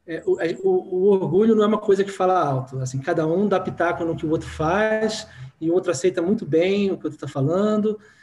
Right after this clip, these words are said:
e, e sempre tem, é, "Pô, por que você não faz isso? Por que você não faz aquilo?" É, a gente tem um grupo de harmonia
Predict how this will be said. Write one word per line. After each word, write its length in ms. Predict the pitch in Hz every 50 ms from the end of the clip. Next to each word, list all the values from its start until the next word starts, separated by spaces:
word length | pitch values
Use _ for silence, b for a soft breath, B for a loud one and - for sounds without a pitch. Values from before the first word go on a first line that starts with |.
| b b b b b _ -
e, 560 | 151 156 160 170 165 165 165 165 165 165 165
e 60 | 160 135
sempre 280 | - 208 208 - 233
tem, 220 | 233 - 196 196 196
é, 160 | 185 180 165
"Pô, 140 | - - 208
por 60 | 214
que 60 | -
você 80 | - 240
não 80 | 220
faz 280 | 226 - 208 190 175 175
isso? 200 | 190 196 185 -
Por 80 | -
que 60 | - 170
você 80 | 196
não 80 | 185 -
faz 180 | - 180 170
aquilo?" 560 | 170 165 170 - - 175 190 190 156 139 135 - b b b b b b b b b b b b
É, 200 | _ 147 139 135 139
a 100 | 143 143
gente 240 | 135 160 180 - -
tem 120 | - 202
um 80 | 196 160
grupo 280 | 170 202 202 - 202
de 120 | 180 170 180
harmonia 840 | 175 175 180 170 165 160 165 175 180 175 160 151 143 135 - -